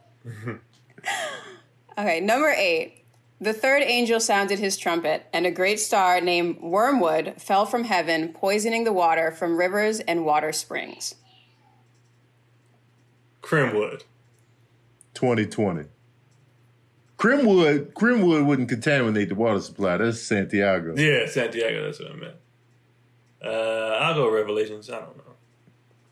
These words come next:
Speaker 1: It is Revelations.
Speaker 2: Yeah.
Speaker 3: Damn it.
Speaker 2: It sounded more biblical than twenty twenty.
Speaker 1: Yeah. No, that one's Revelations. Okay, number nine. The orange trumpet sounds with great rage.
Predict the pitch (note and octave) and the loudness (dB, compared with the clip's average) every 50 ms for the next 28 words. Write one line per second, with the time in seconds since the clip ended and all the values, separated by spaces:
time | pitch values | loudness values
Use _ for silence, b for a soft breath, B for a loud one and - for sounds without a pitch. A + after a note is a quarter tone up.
0 | _ _ _ _ b b b b b - G3 G3 F#3 F#3+ - - G#3 A#3 B3+ C4 | _ _ _ _ b b b b b 0 0 0 0 -2 -4 0 0 2 2 2
1 | C4+ B3 G#3+ F3+ E3 - D#3 E3+ E3 D#3+ D3 D3 D3+ D3 C#3 B2 A#2 - - B2 | 2 0 0 -4 -4 -2 0 0 0 0 0 0 0 0 0 -2 -4 -6 -6 -8
2 | - A1 - - - - D3+ A#2 - G#2 G#2 - - A#2+ D3 D3+ D3 B2 G#2+ F#2 | -8 -8 -10 -8 -8 -8 -6 -6 -6 -6 -6 -2 0 2 2 2 2 2 0 -2
3 | - - - C3+ C#3 C#3 - E3+ D#3 D3 C3+ A#2+ A#2 A2 A2+ A2+ A2+ A2+ A2 A2 | -6 -6 -2 -2 0 0 0 0 0 0 0 0 -2 -2 0 0 2 4 4 2
4 | G#2 G#2 - - A2+ A2 A2 A2 G#2+ - A2 A2 A2 - D3+ - - A2+ - - | 0 -2 -2 -2 -2 -2 -2 -2 -6 -4 -2 -2 -2 -4 -6 -12 -14 -14 -14 -14
5 | - - - - - - - - _ _ _ _ _ _ _ _ _ _ _ _ | -16 -16 -18 -18 -18 -18 -20 -20 _ _ _ _ _ _ _ _ _ _ _ _
6 | _ _ _ - D#3 D#3+ D3 C#3+ C#3+ C#3 - - - _ - E3+ E3 E3 F3 F3 | _ _ _ -8 -4 -2 0 0 -2 -2 -6 -8 -12 _ -8 -4 0 0 0 0
7 | G#3 G#3 F#3+ F#3 F3+ F3 E3+ E3+ E3 D#3+ - - - - - _ _ _ _ - | 0 0 0 0 2 2 2 0 0 -2 -4 -10 -16 -18 -20 _ _ _ _ -10
8 | E3 C#3+ D#3+ F#3 G#3 A#3 A#3 A3+ A3+ A3+ G#3+ E3 D3 - - - - b b b | -4 -2 -2 0 0 0 0 2 2 2 2 0 -2 -4 -10 -14 -20 b b b
9 | b b b b F#3+ G3+ - E3+ G#3 A3+ B3+ C#4 C#4 B3+ G#3 - - - - F#3+ | b b b b -4 -2 0 2 2 2 2 2 2 0 0 -2 -4 -4 -2 -2
10 | F3+ E3 D#3+ D#3+ D#3+ - - F3 E3 E3 D#3+ D#3+ E3 E3 E3 E3 D#3+ D#3+ - F3+ | -2 0 -2 -2 -2 0 0 2 2 2 2 0 0 0 -2 -2 -2 0 0 0
11 | F3+ F3+ - E3 E3+ F3+ F3+ F3 D#3 D3 C#3 C3 - - - | 0 0 0 0 0 2 2 2 2 0 -2 -6 -10 -14 -16